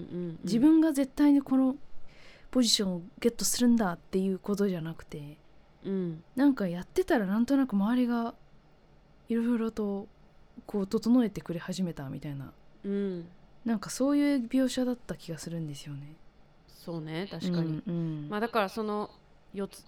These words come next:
Speaker 1: お世継ぎのこともそういう感じか。
Speaker 2: うんうんうん。そうそうそうそう。
Speaker 1: うん。
Speaker 2: 国のために母親がなんかね、男の子を産-、産んだ方がいい。
Speaker 1: うんう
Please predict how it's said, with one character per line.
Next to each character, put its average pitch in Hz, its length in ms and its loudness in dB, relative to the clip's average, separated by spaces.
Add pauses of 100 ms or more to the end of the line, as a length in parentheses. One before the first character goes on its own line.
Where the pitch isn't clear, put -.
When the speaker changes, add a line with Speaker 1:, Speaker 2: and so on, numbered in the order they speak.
Speaker 1:
お 196 100 -2
世 214 140 2
継 208 180 -10
ぎ 196 140 -4
の 196 100 0
こ 190 120 -4
と 185 100 -4
も 151 180 -6
そ - 200 -8
う 226 60 2
い 247 100 8
う 214 100 4
感 208 260 2
じ 190 60 2
か。 190 40 2
Speaker 2:
う 185 40 2
ん 185 40 -2
う 175 40 -4
ん 165 40 -6
う - 1200 -14
ん。 - 20 -16
そ 190 200 -4
う 170 60 -4
そ 180 140 -2
う 170 60 -2
そ - 180 -2
う 160 60 -6
そ 160 300 -8 (560)
う。 - 20 -10
Speaker 1:
う - 20 -8
ん。 - 20 -4
Speaker 2:
国 208 200 4
の 196 120 2
た 220 140 2
め 214 100 4
に 190 220 -2
母 220 380 -4
親 214 240 0
が 202 320 -6
な 208 80 -4
ん 185 60 -4
か - 120 -12
ね、 165 180 -4
男 165 300 -8
の 156 120 -6
子 151 160 -14
を 151 60 -12
産-、 160 220 -8 (260)
産 170 100 -8
ん 156 80 -10
だ 156 80 -14
方 160 280 -10
が 151 120 -10
い 160 100 -10
い。 190 80 -16 (440)
Speaker 1:
う 202 60 -4
ん 175 320 -2
う - 40 -10